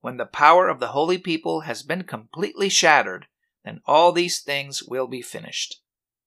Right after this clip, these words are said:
I heard him, but I did not understand. So I asked him, "Sir, how will these things end?" He replied,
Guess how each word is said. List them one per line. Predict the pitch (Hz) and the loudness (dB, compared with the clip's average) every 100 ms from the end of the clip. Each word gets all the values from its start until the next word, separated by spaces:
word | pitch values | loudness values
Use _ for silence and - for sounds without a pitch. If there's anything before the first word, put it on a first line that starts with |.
| _ _ | _ _
I | 180 226 | 2 4
heard | 190 214 175 | 4 2 2
him, | 127 110 101 _ | -2 -10 -14 _
but | - | -4
I | 151 | -4
did | 190 202 | -4 -4
not | 175 | -4
understand. | 170 139 113 - 190 190 - - _ _ _ _ _ | -4 -8 -8 -6 -6 -6 -8 -14 _ _ _ _ _
So | - 156 | 2 6
I | 160 | 6
asked | 214 220 - | 6 4 -2
him, | 95 - - | -8 -12 -8
"Sir, | - 214 202 143 - _ _ _ | -4 2 2 0 -6 _ _ _
how | - 120 | -6 -2
will | 170 202 | 0 -2
these | 135 139 - | -4 -8 -10
things | - 113 123 135 - | -8 -10 -10 -10 -6
end?" | 240 214 170 - _ _ _ _ _ | -4 -6 -12 -20 _ _ _ _ _
He | - | -6
replied, | 156 135 - 113 98 - | -2 -2 -2 -4 -2 -8